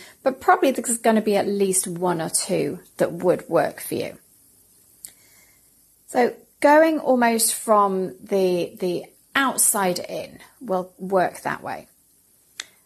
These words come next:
Start off, if you've got your own home, if you've got a, a property on its own plot of land, then you can start off by seeing, do you have underused space actually within the plot?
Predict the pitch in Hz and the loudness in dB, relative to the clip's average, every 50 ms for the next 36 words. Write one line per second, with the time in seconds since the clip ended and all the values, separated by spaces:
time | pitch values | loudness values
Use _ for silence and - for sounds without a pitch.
0 | _ - - - - - - 302 302 302 320 311 254 220 208 202 208 214 - - | _ -10 -8 -4 -4 0 4 4 6 6 6 6 6 6 6 4 2 0 -6 -12
1 | - - - 254 - 311 330 320 320 339 311 - 269 233 214 214 202 196 196 196 | -8 -6 -4 -2 0 0 0 4 4 2 4 4 2 4 6 6 6 6 4 -2
2 | 190 196 202 185 180 180 185 208 214 - 254 247 - - 262 247 240 233 220 208 | -2 0 0 0 2 2 0 -4 -4 -4 -6 -6 0 0 2 4 4 4 4 2
3 | - - - 190 - - _ _ _ _ _ _ _ _ _ _ - - 247 233 | 0 -4 -8 -8 -8 -12 _ _ _ _ _ _ _ _ _ _ -10 -4 -4 -4
4 | 233 - 214 - - 214 185 185 190 - - - 202 214 208 202 196 190 - 190 | -2 -2 -4 -2 0 0 0 -2 -2 -6 0 2 4 6 6 6 4 2 0 0
5 | - - 202 190 180 175 170 - - 165 156 - - 165 160 165 165 160 151 131 | -2 0 2 0 0 -2 -4 -6 -6 -6 -6 -4 -8 -8 -8 -4 -4 -4 -4 -4
6 | 120 104 104 - - - - - _ _ _ _ _ _ _ _ - 269 262 262 | -6 -8 -12 -16 -18 -20 -20 -20 _ _ _ _ _ _ _ _ 0 0 2 2
7 | 277 277 277 - - 330 320 320 311 294 254 233 - - 214 202 190 - - - | 0 0 0 0 2 4 4 4 4 4 2 0 -2 -4 -4 -2 -2 0 0 0
8 | 202 196 196 190 190 - 214 220 240 269 294 294 294 - - 240 220 208 208 208 | 0 -2 -2 -4 -2 0 0 0 0 0 -2 -2 -4 -4 -6 -6 -4 -2 -2 -2
9 | 208 214 208 190 196 185 185 185 185 - - - - - - 196 185 175 175 - | 0 -2 -2 -2 -2 -2 -2 -2 -2 -2 -2 -2 -2 0 0 0 0 0 0 -2
10 | - - - 180 170 - - - - 180 175 185 170 170 156 147 143 - - - | -4 -4 -6 -12 -8 -4 -4 -2 -2 -2 -2 -2 -6 -6 -8 -10 -10 -12 -6 -6
11 | 151 131 - - - - | -6 -6 -6 -6 -8 -8